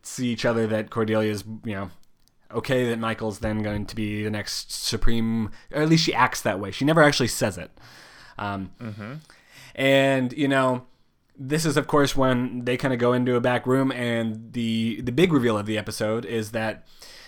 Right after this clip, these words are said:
Speaker 1: she tricked Michael into bringing back her crew, which is, it was, I thought that was a cool reveal.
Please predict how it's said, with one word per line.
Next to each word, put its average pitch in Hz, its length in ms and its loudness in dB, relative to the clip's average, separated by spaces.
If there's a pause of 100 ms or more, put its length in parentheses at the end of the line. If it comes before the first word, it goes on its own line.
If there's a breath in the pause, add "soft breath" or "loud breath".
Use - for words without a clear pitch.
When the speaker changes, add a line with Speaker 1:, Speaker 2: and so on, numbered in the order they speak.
(180 loud breath)
Speaker 1:
she 123 840 0
tricked - 240 6
Michael 143 380 2
into 117 260 0
bringing 127 360 0
back 131 180 2
her 117 100 -2
crew, 113 400 0 (160)
which 165 160 0
is, 226 140 0
it 165 160 0
was, 220 180 2
I 214 120 4
thought 185 140 4
that 139 80 8
was 110 120 0
a 107 40 -6
cool - 180 -4
reveal. 92 340 -8